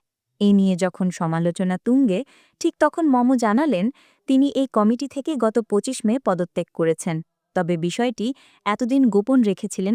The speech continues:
অভিনেত্রী। মম জানান তিনি গত পঁচিশ মে তথ্য মন্ত্রণালয় সচিব বরাবর ব্যক্তিগত পেশাগত কারণ দেখিয়ে পদত্যাগপত্র জমা দিয়েছেন। প্রায় এক মাস ধরে তিনি এই কমিটির সঙ্গে জড়িত নন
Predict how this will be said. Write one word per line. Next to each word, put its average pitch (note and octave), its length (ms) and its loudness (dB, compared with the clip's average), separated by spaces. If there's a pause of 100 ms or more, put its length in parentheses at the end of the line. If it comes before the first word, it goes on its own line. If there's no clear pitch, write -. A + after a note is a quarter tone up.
অভিনেত্রী। E3+ 560 -4 (800)
মম A#3+ 300 4
জানান B3 360 0 (360)
তিনি C4+ 200 6
গত C#4+ 200 0
পঁচিশ C4+ 480 -4
মে F#3+ 180 -2
তথ্য A#3 320 0
মন্ত্রণালয় C#4+ 680 2
সচিব B3+ 380 -6
বরাবর B3 440 2 (360)
ব্যক্তিগত B3+ 560 0
পেশাগত C4+ 540 0
কারণ A3+ 420 2
দেখিয়ে A#3 340 0 (360)
পদত্যাগপত্র A#3+ 760 0
জমা F3+ 300 0
দিয়েছেন। E3 420 -4 (420)
প্রায় F#3 260 2
এক F#3+ 200 -6
মাস C4+ 240 4
ধরে C4 240 0 (100)
তিনি G#3+ 260 2
এই F3+ 200 0
কমিটির F3+ 340 -2
সঙ্গে F3+ 340 -4
জড়িত F#3+ 340 0 (100)
নন G#3+ 260 2